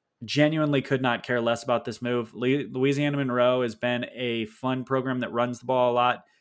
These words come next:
Um, I think they probably run the ball less. But with all that being said, I don't have a huge amount of thought about this. I think that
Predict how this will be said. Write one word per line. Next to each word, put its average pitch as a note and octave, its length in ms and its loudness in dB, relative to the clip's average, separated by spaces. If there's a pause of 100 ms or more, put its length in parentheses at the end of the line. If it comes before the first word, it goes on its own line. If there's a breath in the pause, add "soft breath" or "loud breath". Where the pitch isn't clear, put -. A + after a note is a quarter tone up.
(120)
Um, A2 380 2
I - 60 -10
think B2+ 200 -10
they C#3 80 0
probably C3 300 0
run C3 200 -2
the C3+ 60 -4
ball B2+ 260 0
less. - 460 -4 (400)
But A2 360 0 (280)
with B2 100 -2
all B2+ 140 4
that C3 140 2
being C3 180 -2
said, C3+ 360 0 (1040)
I B2+ 120 4
don't A2 140 0
have G#2 100 -4
a A2 60 -6
huge A2 380 -6
amount A#2 300 0
of A2 80 -6
thought B2 240 2
about B2 220 4
this. B2+ 200 0
I B2 60 0
think A#2+ 240 -6
that A#2+ 260 0